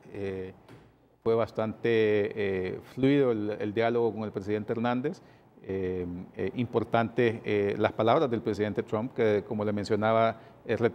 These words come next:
ratifican el hecho de que el presidente ha venido trabajando duramente en la lucha contra el crimen transnacional, el narcotráfico, las maras y pandillas, que son, eh, pues, eh, un denom-, denominador común con la lucha que tiene Estados Unidos y que de-, de-, eh,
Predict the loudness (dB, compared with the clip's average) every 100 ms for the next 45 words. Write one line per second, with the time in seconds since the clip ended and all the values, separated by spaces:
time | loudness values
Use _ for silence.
0 | 0 0 2 0 -4 -2 0 -2 -2 0
1 | 0 0 -2 -2 -2 0 0 0 0 0
2 | -2 -16 -4 0 2 2 2 2 2 2
3 | 2 4 2 2 -2 -2 -2 -4 -4 -4
4 | -2 -4 -4 -2 -2 -2 -2 -2 0 2
5 | 2 0 -2 -2 0 0 0 2 0 0
6 | -20 -4 -2 2 2 2 0 -2 0 -2
7 | -2 -4 -2 -4 -4 -4 -2 -2 0 -2
8 | -2 -2 -2 -2 -6 -10 -20 -6 0 2
9 | 2 0 -2 0 0 2 2 2 2 0
10 | -4 -2 -2 0 -2 -2 -2 -2 -4 -2
11 | 0 0 -2 -2 -2 -4 -6 -8 -2 -2
12 | 0 -2 0 0 -2